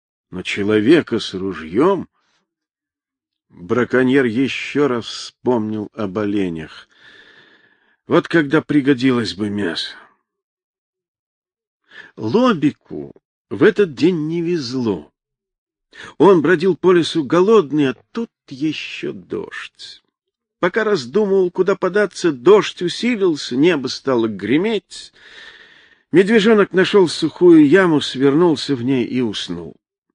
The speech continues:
Ночью встал было, но лес показался слишком неуютным, холодным, и Лобик, тяжело вздохнув, опять завалился спать, а на заре, когда пустой желудок требовательно напомнил о себе, вскочил,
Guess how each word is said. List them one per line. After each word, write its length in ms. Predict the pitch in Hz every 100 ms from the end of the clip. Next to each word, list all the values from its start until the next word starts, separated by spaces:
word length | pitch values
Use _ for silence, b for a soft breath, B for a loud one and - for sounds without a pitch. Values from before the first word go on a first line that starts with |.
| _ _ _ _ _ _ -
Ночью 440 | 139 175 - 165 151
встал 460 | - 196 175 127
было, 320 | 101 98 82 - _ _ _ _ _
но 140 | 147 185
лес 280 | 208 156 -
показался 600 | 143 151 143 147 - 135
слишком 520 | - 147 - 139 143
неуютным, 680 | 147 156 160 196 - 123 123
холодным, 640 | - 147 196 170 151 147
и 140 | 131 160
Лобик, 640 | 170 190 151 - - -
тяжело 380 | - 135 147 147
вздохнув, 520 | 117 107 131 165 151
опять 320 | 135 151 139 113
завалился 640 | 120 120 120 110 - 110
спать, 440 | - - 175 165
а 80 | 117
на 120 | 120
заре, 420 | 113 135 202 165 b b b b b -
когда 240 | 123 120
пустой 400 | 117 123 - 156
желудок 420 | 120 151 160 139 -
требовательно 760 | - 127 156 143 139 117 139 135
напомнил 600 | 139 127 185 202 185 165
о 80 | 147
себе, 280 | - 135 131
вскочил, 600 | - 123 - 202 185